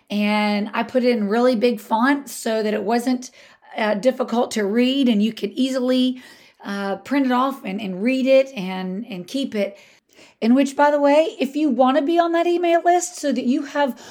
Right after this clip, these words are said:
more continual content coming from me, please go to my D Ms. They will be listed in the show notes, and you can message me there with your email. I will get you added, and I will get you that guide that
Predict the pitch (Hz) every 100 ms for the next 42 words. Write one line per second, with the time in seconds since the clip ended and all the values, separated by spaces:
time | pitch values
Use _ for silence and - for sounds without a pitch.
0 | - 220 233 277 294 269 233 269 277 277
1 | 277 285 285 277 240 233 208 254 - 220
2 | 226 269 277 302 302 311 349 349 - -
3 | _ _ _ - 330 349 175 254 214 190
4 | 185 185 175 165 165 - - - - 202
5 | 240 294 302 294 285 294 294 285 - 226
6 | 214 208 202 - - - 208 208 240 277
7 | 277 262 226 220 240 254 247 202 196 214
8 | 214 240 208 196 175 175 175 185 214 220
9 | 233 262 - 202 185 175 - 185 170 180
10 | 190 208 240 233 233 180 160 165 - -
11 | - 170 180 202 220 185 160 165 180 -
12 | - - 185 175 175 170 175 - - -